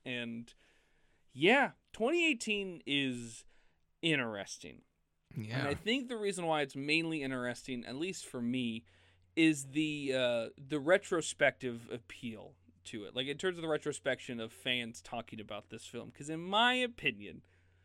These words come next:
Speaker 1: this might be the most controversial thing I'll say
Speaker 2: Mm.
Speaker 1: of these three films.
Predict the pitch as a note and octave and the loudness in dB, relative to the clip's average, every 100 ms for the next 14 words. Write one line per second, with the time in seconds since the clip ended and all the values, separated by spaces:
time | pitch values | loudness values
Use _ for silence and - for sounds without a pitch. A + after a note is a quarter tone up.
0 | _ _ _ - B3 G3+ A3 B3+ F3+ E3+ | _ _ _ 0 0 4 2 4 2 2
1 | D#3+ D#3 - F3+ F#3 D#3 D3 C3+ B2 - | 2 0 2 4 4 2 -2 -2 -4 -2
2 | C#3 A#2+ A2 A#2+ - C#3+ B2 A2+ A2+ - | 0 0 0 -2 0 6 6 6 0 -6
3 | C#3 C#3 - C3 C3+ C3 - C3 A#2 B2+ | -2 0 4 4 4 0 -4 -6 -2 0
4 | B2 A2+ | 0 -2